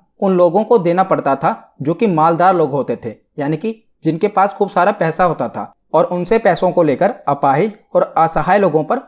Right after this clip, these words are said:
खर्च किया जाता था। तो ये थे चार प्रकार के कर, खराज, खुम्स, जजिया और जकात। उसके बाद अगला पॉइंट है कि राजनीतिक अपराधों के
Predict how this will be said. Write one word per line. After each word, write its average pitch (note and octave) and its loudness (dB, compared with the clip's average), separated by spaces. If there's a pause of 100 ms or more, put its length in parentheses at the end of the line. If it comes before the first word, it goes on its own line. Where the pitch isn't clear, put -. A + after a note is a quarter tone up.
(240)
खर्च G3 0
किया E3 2
जाता A2 -2
था। G2+ -8 (320)
तो D3+ -2
ये D#3 2
थे G#3+ 0
चार F#3 2
प्रकार E3 0
के G3 -2
कर, B2 -2 (320)
खराज, D3+ 0 (280)
खुम्स, G#3 -8 (320)
जजिया C#3+ 0 (260)
और F#3 2
जकात। A#2+ -2 (360)
उसके D#3+ -4
बाद G3+ 2
अगला F3 2
पॉइंट F3 -4
है G#3 -2 (320)
कि F3 0
राजनीतिक E3+ 0
अपराधों E3 2
के D#3 -2